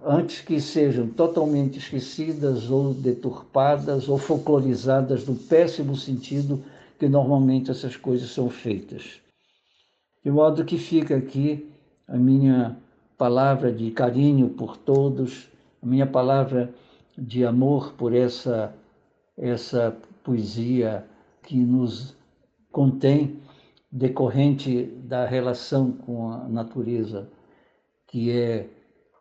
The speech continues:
tão esplêndida diante de nós, e tão agora agravada, tanto agora,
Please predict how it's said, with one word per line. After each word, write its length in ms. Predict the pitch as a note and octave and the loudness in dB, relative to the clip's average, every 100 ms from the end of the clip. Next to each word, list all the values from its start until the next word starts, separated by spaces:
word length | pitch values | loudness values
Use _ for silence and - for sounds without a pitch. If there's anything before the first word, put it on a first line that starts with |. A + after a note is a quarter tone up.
| _ _ _ _ _ | _ _ _ _ _
tão 420 | C#3 D3 D3 B2 C3 | -4 -2 -2 -6 -12
esplêndida 1080 | - - - C#3+ C#3 D#3 D#3+ B2+ A#2+ A2 | -14 -18 -2 2 6 6 4 2 0 0
diante 440 | G2+ A#2 A#2 A2+ G#2+ | -4 -4 -4 -4 -6
de 140 | A2 | -10
nós, 460 | G#2 A#2 C#3+ C#3 - _ _ _ _ _ | -6 -4 -4 -6 -16 _ _ _ _ _
e 100 | G3 | -14
tão 400 | C#3 - G3+ G3+ | -10 -2 0 0
agora 520 | C#3 A2 A2 G#2+ A2+ B2 | 0 -2 -4 -2 -2 -2
agravada, 960 | A#2+ B2 A2+ G2 A#2 B2 A#2+ A2+ G#2+ - _ _ _ _ _ _ | -4 -2 -2 -2 -2 0 -2 -4 -8 -12 _ _ _ _ _ _
tanto 360 | - E3 D#3+ C#3 | -2 0 0 -2
agora, 580 | A2 A#2 B2 B2 A#2 | -2 0 2 2 -2